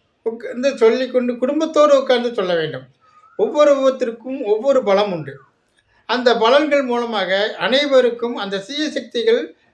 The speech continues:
விலகுவதற்குண்டான வாய்ப்புகள் உள்ளது. இந்த வாய்ப்புகள் தான் உங்களை துன்பத்திலிருந்து விலக்குமே ஒழிய,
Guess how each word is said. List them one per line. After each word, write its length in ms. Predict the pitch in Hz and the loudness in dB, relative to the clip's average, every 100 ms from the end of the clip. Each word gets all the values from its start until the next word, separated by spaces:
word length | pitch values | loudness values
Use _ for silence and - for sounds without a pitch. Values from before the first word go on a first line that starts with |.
| _ - | _ -2
விலகுவதற்குண்டான 880 | 220 269 262 262 254 233 226 220 226 | 2 2 2 0 0 -8 -4 -4 0
வாய்ப்புகள் 480 | 208 233 240 220 208 | 0 0 0 2 2
உள்ளது. 400 | 165 139 123 _ _ _ _ _ _ _ _ _ _ _ _ _ _ _ | -2 -8 -12 _ _ _ _ _ _ _ _ _ _ _ _ _ _ _
இந்த 300 | 233 277 277 | -8 0 2
வாய்ப்புகள் 600 | 220 226 285 294 302 285 277 | 2 2 0 -2 2 4 4
தான் 280 | 277 285 | 2 2
உங்களை 340 | 254 247 254 269 | -2 -2 -2 0
துன்பத்திலிருந்து 720 | 226 254 294 285 269 262 220 | -4 0 0 0 -2 0 0
விலக்குமே 360 | 226 226 214 202 | 0 0 -4 -2
ஒழிய, 280 | 180 170 | -4 -4